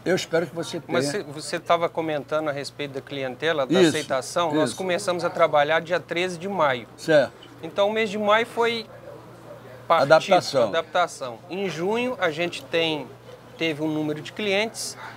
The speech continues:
Speaker 2: Em julho, agora, eu fui, puxei os relatórios lá. Nós dobramos a quantidade de clientes novos.
Speaker 1: Muito bom.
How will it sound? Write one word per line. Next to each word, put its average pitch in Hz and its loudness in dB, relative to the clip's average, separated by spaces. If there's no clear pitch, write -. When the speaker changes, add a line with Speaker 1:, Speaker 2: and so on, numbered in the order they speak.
Speaker 2:
Em 190 2
julho, 180 2
agora, 170 4
eu 175 -2
fui, 156 -4
puxei 160 -4
os 156 -4
relatórios 147 2
lá. 165 2
Nós 160 0
dobramos 196 4
a 180 -2
quantidade 170 0
de 175 -10
clientes 170 -6
novos. 156 0
Speaker 1:
Muito 180 2
bom. 113 4